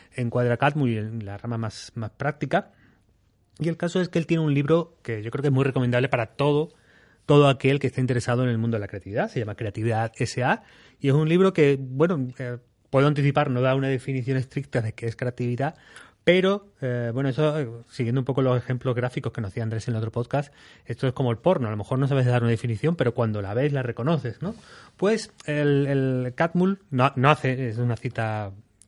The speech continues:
cuñada mía, no es de, propiamente de él, del libro, por supuesto, pero él durante, eh, la obra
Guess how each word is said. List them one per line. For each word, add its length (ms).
cuñada 380
mía, 260
no 240
es 240
de, 460
propiamente 420
de 120
él, 80
del 140
libro, 200
por 140
supuesto, 400
pero 240
él 180
durante, 880
eh, 60
la 140
obra 280